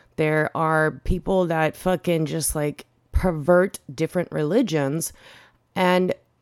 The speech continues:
operate organized sex rings with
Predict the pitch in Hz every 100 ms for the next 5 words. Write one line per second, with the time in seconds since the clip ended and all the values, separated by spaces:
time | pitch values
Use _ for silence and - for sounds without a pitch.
0 | - 220 - 285 269 254 - _ 180 190
1 | 202 185 175 175 175 - - - - -
2 | 180 - - - _ 151 160 117 - -
3 | - _ _ _ - 165 190 -